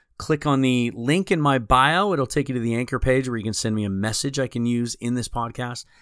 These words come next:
Anything you'd like to say, uh, reactions to games, how you feel about how things are going on with the Mariners and Seahawks. Would love to hear it.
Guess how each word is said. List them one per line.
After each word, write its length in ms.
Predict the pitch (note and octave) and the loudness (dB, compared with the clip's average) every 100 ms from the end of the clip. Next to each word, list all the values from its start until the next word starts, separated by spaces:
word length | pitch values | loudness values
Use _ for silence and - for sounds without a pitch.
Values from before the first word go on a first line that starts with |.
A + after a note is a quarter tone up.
| _ - | _ 0
Anything 400 | C#3 C#3 D3 C#3 | 2 2 0 -2
you'd 120 | B2 | -2
like 220 | B2 A#2+ | -6 -6
to 80 | G#2+ | -6
say, 440 | - A#2+ A#2 A#2 - _ _ _ - | -4 -4 -4 -8 -12 _ _ _ -10
uh, 240 | G#2 G2 | -8 -6
reactions 640 | G2 A2 A2+ - C3+ A2+ - | -2 2 2 2 0 0 -2
to 100 | A2 | -4
games, 760 | A#2+ A#2 A#2+ A#2 A#2+ A2+ - - _ | 0 0 0 -2 -4 -6 -8 -10 _
how 140 | - B2 | -8 -6
you 140 | A2+ | -4
feel 300 | - B2 A#2 | 0 2 2
about 240 | A2+ A2 | 2 -2
how 140 | G#2+ A2 | -4 -6
things 260 | - A2+ | -4 -4
are 40 | A2 | -2
going 260 | A2+ A2+ | -2 -2
on 160 | A2 A2 | -2 -4
with 80 | G#2 | -4
the 80 | A#2 | -2
Mariners 400 | A2+ A2 G#2+ G2 | -2 -2 -4 -8
and 80 | |
Seahawks. 480 | - A2+ G#2+ G#2+ - | -8 -4 -4 -4 -6
Would 80 | G2 | -8
love 160 | G#2 G#2 | -6 -4
to 100 | G#2+ | -2
hear 160 | G#2+ | -2
it. 160 | G#2+ | -2